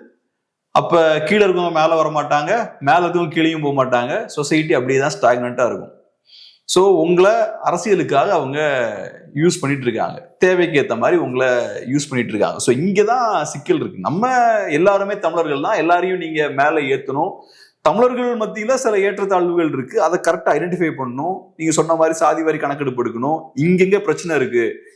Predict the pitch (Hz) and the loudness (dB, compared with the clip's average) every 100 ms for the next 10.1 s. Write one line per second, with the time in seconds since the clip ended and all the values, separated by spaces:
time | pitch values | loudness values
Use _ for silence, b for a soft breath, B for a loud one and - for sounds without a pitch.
0 | - 143 202 214 175 170 185 185 180 170 | -2 0 2 0 0 -2 2 4 4 2
1 | 160 151 143 135 127 123 123 - _ - | -2 0 2 2 2 -2 -6 -14 _ 0
2 | 156 - 196 185 180 147 156 143 139 226 | 2 4 2 2 -2 -4 0 0 0 -2
3 | 294 - _ 135 202 208 190 170 180 165 | -10 -20 _ -2 -2 -2 0 -2 -2 -2
4 | 147 156 147 135 143 131 123 170 165 139 | 0 0 -2 -4 -2 0 0 -4 -2 0
5 | 170 175 156 151 139 139 143 139 113 120 | 2 2 0 -2 -4 -4 -2 -2 -2 -4
6 | 160 123 185 196 175 160 147 147 175 156 | 0 0 0 0 0 -2 -6 -4 -2 -2
7 | 123 117 139 - - b b - 170 202 | -4 -8 -10 -10 -18 b b 0 0 0
8 | 220 240 254 - - 180 175 175 185 175 | 0 0 0 -4 -4 2 2 2 0 0
9 | 165 - 135 127 123 151 - B B - | 0 0 2 2 0 -2 -8 B B 2
10 | 202 | 2